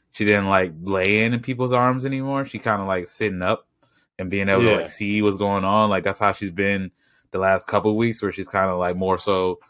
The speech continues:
Speaker 1: wants to be, like, sitting on your lap and kinda, like,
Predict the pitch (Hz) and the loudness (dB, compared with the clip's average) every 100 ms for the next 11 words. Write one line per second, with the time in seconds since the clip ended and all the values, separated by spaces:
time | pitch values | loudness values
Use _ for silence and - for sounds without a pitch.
0 | _ - 101 95 95 101 95 90 90 - | _ -6 -4 -4 -2 0 2 0 -2 0
1 | 110 101 98 90 90 92 90 82 - 90 | 0 2 0 -2 0 2 2 0 -6 -8
2 | 90 87 92 87 85 85 82 | -6 -4 -2 -2 -4 -6 -8